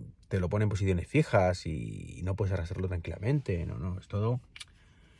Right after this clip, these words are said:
todo muy, muy cuadriculado, muy incómodo. Tampoco me he conseguido adaptar bien a eso del, del,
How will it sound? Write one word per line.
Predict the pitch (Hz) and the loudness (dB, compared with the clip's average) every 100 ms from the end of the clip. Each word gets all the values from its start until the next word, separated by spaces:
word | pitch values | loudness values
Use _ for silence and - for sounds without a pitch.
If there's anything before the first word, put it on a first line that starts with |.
| - - - - - | -20 -20 -20 -20 6
todo | 117 120 | 8 8
muy, | 113 117 117 113 107 98 92 90 92 - - - - - - | 6 6 6 6 4 4 2 0 -4 -10 -20 -20 -20 -16 0
muy | 120 147 160 | 6 10 12
cuadriculado, | 147 127 117 - 110 117 139 - | 12 12 12 8 10 12 10 6
muy | - 107 127 139 | 0 4 6 6
incómodo. | 101 107 107 117 120 | 6 4 4 4 4
Tampoco | 92 90 110 110 | 2 4 2 2
me | 107 98 95 | 2 2 2
he | |
conseguido | 90 101 90 104 | 2 0 2 2
adaptar | 95 87 95 90 | 2 2 0 2
bien | 101 104 | 2 2
a | 92 90 | 2 2
eso | 92 - | 0 -2
del, | 90 87 85 69 - 58 53 - - - _ - - - | 0 0 -2 -6 -8 -10 -10 -12 -16 -20 _ -14 -14 -14
del, | 107 92 58 55 | -10 -10 -12 -14